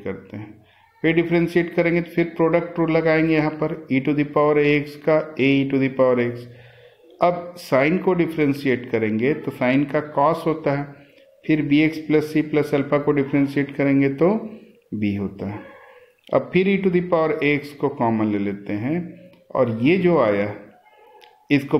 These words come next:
फिर sign में बदलना पड़ेगा, हर बार differentiate करके इसको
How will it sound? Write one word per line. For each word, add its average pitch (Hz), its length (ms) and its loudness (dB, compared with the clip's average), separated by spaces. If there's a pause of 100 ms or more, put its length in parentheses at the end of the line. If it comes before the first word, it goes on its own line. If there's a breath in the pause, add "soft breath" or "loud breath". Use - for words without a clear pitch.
फिर 202 180 0
sign 196 280 0
में 202 200 2
बदलना 196 360 2
पड़ेगा, 185 440 0
हर 175 220 2
बार 175 300 0
differentiate 160 680 -2
करके 151 340 -2
इसको 170 300 -4